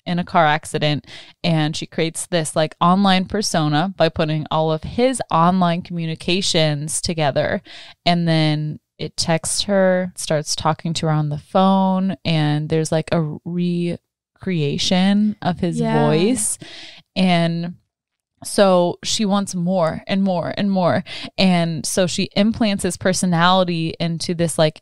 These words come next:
Speaker 1: android, and he's unlike her husband, but he's also like her husband. And it's this weird thing, like, it makes her, you know, kind of go crazy,
Speaker 2: Mm-hmm.
Speaker 1: and it totally elongates her grief
Speaker 2: Yeah.
Speaker 1: because it's not him, but it's
Speaker 2: <clears throat>
Speaker 1: not,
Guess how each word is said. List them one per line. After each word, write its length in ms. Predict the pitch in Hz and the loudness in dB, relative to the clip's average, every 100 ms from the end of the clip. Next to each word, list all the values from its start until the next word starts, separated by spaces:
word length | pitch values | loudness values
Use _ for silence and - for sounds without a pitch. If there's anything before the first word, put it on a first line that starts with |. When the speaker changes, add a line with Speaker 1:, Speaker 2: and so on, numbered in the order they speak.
| - | -4
Speaker 1:
android, 800 | 160 156 170 196 233 240 247 247 - - _ _ _ _ _ | 0 0 0 -2 -2 0 -2 -4 -12 -20 _ _ _ _ _
and 160 | 196 202 | 0 2
he's 180 | 208 - _ | 0 -2 _
unlike 440 | 202 214 240 220 - | 2 4 4 2 -2
her 160 | 254 | -4
husband, 680 | 254 240 - 254 254 247 254 - _ _ _ _ _ _ _ | -2 -4 0 2 2 2 -2 -6 _ _ _ _ _ _ _
but 120 | 208 | -2
he's 160 | 202 202 | 0 2
also 340 | 214 208 220 | 2 2 -2
like 280 | 190 180 - | 0 -2 -2
her 160 | 240 220 | -4 0
husband. 760 | 226 226 - 233 233 226 226 - - | 0 0 0 2 2 0 -2 -8 -2
And 140 | 202 | 0
it's 140 | 202 - | 2 0
this 220 | 196 196 | -4 -2
weird 340 | 202 220 214 | 0 0 0
thing, 240 | 196 202 196 | 2 2 2
like, 220 | 180 190 | 0 0
it 60 | |
makes 300 | 185 190 - | 0 0 0
her, 140 | 202 185 | -2 -2
you 220 | 190 202 | 0 0
know, 100 | 175 | -2
kind 220 | - 214 | -2 0
of 60 | 220 | 2
go 180 | 214 175 | 2 0
crazy, 680 | - 180 190 190 185 170 | 0 2 4 2 2 0
Speaker 2:
Mm-hmm. 360 | 220 214 208 214 | 0 -2 -2 0
Speaker 1:
and 80 | 190 | 0
it 140 | 185 | 0
totally 560 | - - 202 196 185 180 | -2 2 2 2 0 2
elongates 640 | 175 165 160 165 165 151 175 | 2 4 2 2 -2 -4 -8
her 100 | 156 | -8
grief 440 | - 90 185 - | -6 -6 -8 -12
Speaker 2:
Yeah. 200 | 247 226 214 | -10 -8 -2
Speaker 1:
because 220 | 190 185 | 0 2
it's 200 | 190 - | 0 2
not 300 | 208 196 190 | 4 6 4
him, 320 | 175 175 160 | 0 0 0
but 160 | 160 156 | 2 4
it's 240 | - 254 | 2 2
Speaker 2:
<clears throat> 100 | 202 185 | 2 2
Speaker 1:
not, 260 | 180 - | 2 0